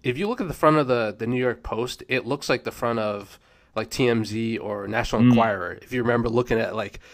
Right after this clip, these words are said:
Speaker 1: remember when you would get into the grocery checkout line?
Speaker 2: Yeah, of
Speaker 1: All
Speaker 2: course.
Speaker 1: those, basically the same fucking stories. And
Speaker 2: I remember as a kid, those, <laughs> those magazines, the cover was, like, a picture of, like, an alien, <laughs> like, like, landing on the earth.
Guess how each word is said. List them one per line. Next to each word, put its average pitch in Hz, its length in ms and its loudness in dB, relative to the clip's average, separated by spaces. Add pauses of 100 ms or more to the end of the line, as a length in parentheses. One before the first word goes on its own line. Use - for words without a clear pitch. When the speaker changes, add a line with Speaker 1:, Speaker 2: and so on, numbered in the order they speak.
(140)
Speaker 1:
remember 151 220 10
when 143 120 10
you 139 120 4
would 123 100 2
get 135 200 2
into 127 260 0
the 110 80 0
grocery 113 420 -6
checkout 110 420 -2
line? 113 340 -2 (580)
Speaker 2:
Yeah, 104 240 8
of 139 80 12
Speaker 1:
All 135 160 12
Speaker 2:
course. 104 120 10
Speaker 1:
those, 123 340 0 (180)
basically 143 420 2
the 104 120 -4
same 113 540 0
fucking 110 420 -4
stories. 107 600 -8
And 98 140 0
Speaker 2:
I 135 80 6
remember 220 420 2
as 143 120 2
a 127 60 2
kid, 127 520 2 (220)
those, 131 400 0 (360)
<laughs> - 360 -14
those - 200 -2 (220)
magazines, 151 580 -2 (380)
the 143 100 6
cover 220 340 4
was, 208 140 2
like, 147 140 4
a - 40 2
picture - 480 -6
of, - 160 0
like, 160 200 4
an 135 160 2
alien, 127 560 4 (260)
<laughs> - 240 -20
like, 147 200 6 (580)
like, - 200 0
landing 156 420 2
on 139 200 4
the 117 80 0
earth. 123 400 4